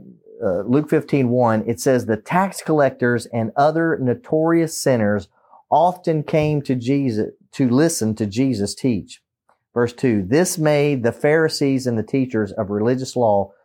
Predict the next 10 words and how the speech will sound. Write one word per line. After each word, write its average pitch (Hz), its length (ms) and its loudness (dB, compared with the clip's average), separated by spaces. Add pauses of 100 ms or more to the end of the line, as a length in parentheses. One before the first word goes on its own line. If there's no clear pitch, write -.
(160)
complain 127 960 0
that 117 200 0
he 139 180 -2
was 117 240 0
associating 110 920 0 (220)
with 117 140 -2
such - 280 0
sinful 190 520 0
people, 107 600 -2 (120)
even 165 560 0